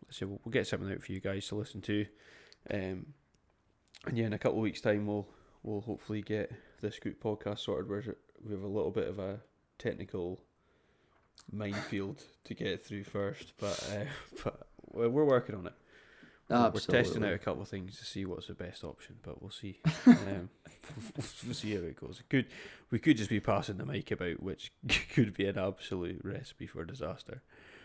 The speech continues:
Speaker 2: Oh,
Speaker 1: But,
Speaker 2: yeah,
Speaker 1: but,
Speaker 2: that's gonna be
Speaker 1: um,
Speaker 2: snapped in half.
Speaker 1: And there, there may or may not be some consuming of, um, beverages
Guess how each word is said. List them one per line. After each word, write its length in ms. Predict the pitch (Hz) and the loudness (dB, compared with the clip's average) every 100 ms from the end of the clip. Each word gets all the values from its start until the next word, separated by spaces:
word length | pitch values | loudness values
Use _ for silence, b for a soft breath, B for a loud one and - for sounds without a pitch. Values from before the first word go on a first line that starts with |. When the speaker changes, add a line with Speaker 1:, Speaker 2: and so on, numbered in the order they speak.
| B _ - | B _ 6
Speaker 2:
Oh, 160 | 240 - | 8 8
Speaker 1:
But, 80 | |
Speaker 2:
yeah, 240 | 67 62 - - | 6 0 -2 0
Speaker 1:
but, 80 | 92 | 4
Speaker 2:
that's 420 | - - - - - | 4 4 -6 -10 -2
gonna 160 | - 107 | 2 2
be 60 | |
Speaker 1:
um, 60 | - | 0
Speaker 2:
snapped 400 | - - - - | 0 -2 -4 -6
in 80 | 110 | -6
half. 180 | 110 - - _ _ _ _ - - - | -6 -8 -14 _ _ _ _ -20 -10 -4
Speaker 1:
And 540 | 120 107 98 - 110 - | -2 -2 -2 -6 -12 -6
there, 160 | 107 107 104 - | 2 2 2 -2
there 200 | 107 107 | 0 2
may 280 | 107 110 113 | 4 6 6
or 100 | 104 | 4
may 240 | 98 101 | 2 -2
not 420 | 101 104 104 98 - | -2 0 0 -2 -4
be 160 | 101 | -6
some 480 | - 98 95 92 139 - _ _ _ _ _ _ - | -2 -4 -4 -6 -8 -12 _ _ _ _ _ _ -8
consuming 640 | 107 - 104 95 95 98 | -6 -2 -2 -2 -4 -4
of, 580 | - 95 107 - - - - _ _ _ _ _ _ _ _ _ _ _ _ _ - | -4 -6 -6 -12 -18 -20 -20 _ _ _ _ _ _ _ _ _ _ _ _ _ -4
um, 540 | 104 95 92 90 87 - _ _ - | -2 -2 -4 -6 -8 -12 _ _ 2
beverages 680 | 110 104 127 95 87 - | 4 2 -2 -8 -8 -10